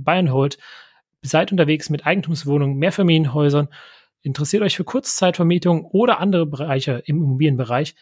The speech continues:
dann seid ihr hier genau richtig. Was sich dahinter verbirgt, erfahrt ihr im Detail in der Folge siebenundsechzig dieses Podcasts. Ihr könnt uns gerne per Instagram oder Social Media schreiben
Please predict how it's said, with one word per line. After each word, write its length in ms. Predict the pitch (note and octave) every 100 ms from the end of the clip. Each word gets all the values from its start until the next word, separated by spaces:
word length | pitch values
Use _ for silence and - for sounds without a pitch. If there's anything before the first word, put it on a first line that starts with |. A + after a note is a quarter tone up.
| _ -
dann 100 | B2
seid 200 | C3 C3
ihr 80 |
hier 160 | B2 C#3
genau 220 | B2+ B2
richtig. 400 | A2 - - - _ - - _
Was 160 | - E3
sich 80 | F#3+
dahinter 260 | F#3 G3+ F#3
verbirgt, 520 | F3+ D3+ C4+ - _
erfahrt 380 | D3+ - F3 F3
ihr 120 | E3
im 120 | G#3
Detail 400 | F3 - C#3+ C#3+ C#3+
in 120 | D3
der 120 | C#3+
Folge 340 | C#3 D3 C3+ C3+
siebenundsechzig 720 | D3 F#3+ F3+ D3+ D#3 - C3+
dieses 280 | C#3+ B2+ C3
Podcasts. 520 | A3+ A3 F#3 F#3 - - - - _ -
Ihr 100 | D3
könnt 240 | G3 G3+
uns 300 | F3 F3 -
gerne 340 | D3+ F#3+ A3+ F#3+
per 200 | - C3+
Instagram 500 | C3+ D#3 D#3 D#3 D#3
oder 320 | D3 C#3+ C#3 C#3
Social 320 | - C#3 C#3+
Media 280 | C3 B2+ B2+
schreiben 460 | - C3+ F#3+ G#3+